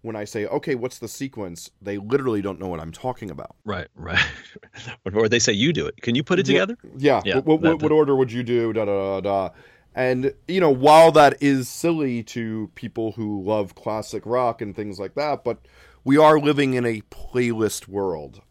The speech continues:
Speaker 1: So when somebody says to you, "What, you put it in your order," what type of sequence thoughts do you normally have?
Speaker 2: I mean, I, I,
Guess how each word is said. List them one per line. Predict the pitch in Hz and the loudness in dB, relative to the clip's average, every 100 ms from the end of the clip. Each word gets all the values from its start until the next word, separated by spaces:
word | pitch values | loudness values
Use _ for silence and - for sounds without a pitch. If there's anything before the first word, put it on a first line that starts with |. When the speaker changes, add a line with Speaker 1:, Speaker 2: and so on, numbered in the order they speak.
| - | -10
Speaker 1:
So | - | -4
when | 170 160 165 | -4 0 0
somebody | 165 233 220 | 0 -4 -2
says | 190 170 | -2 -4
to | - 139 | -6 -6
you, | 123 107 107 _ _ | -4 -6 -8 _ _
"What, | 110 104 104 110 127 131 _ _ _ | -18 -16 -10 -2 0 -2 _ _ _
you | 120 117 | -14 -12
put | 123 139 | -8 -6
it | 123 | -6
in | 107 | -6
your | 104 107 | -6 -6
order," | 101 95 92 _ 117 113 120 - - _ _ | -6 -6 -10 _ -20 -18 -18 -18 -20 _ _
what | 139 175 | -6 -6
type | - 208 | -4 -8
of | - | -8
sequence | 151 147 120 - | -10 -10 -12 -10
thoughts | 107 85 - | -10 -10 -12
do | 101 | -16
you | 92 90 | -12 -12
normally | 85 82 76 | -12 -14 -16
have? | 85 76 - - | -18 -20 -16 -6
Speaker 2:
I | |
mean, | 147 160 - | -4 -4 -2
I, | 143 262 - | -2 0 -2
I, | 117 190 | -2 -2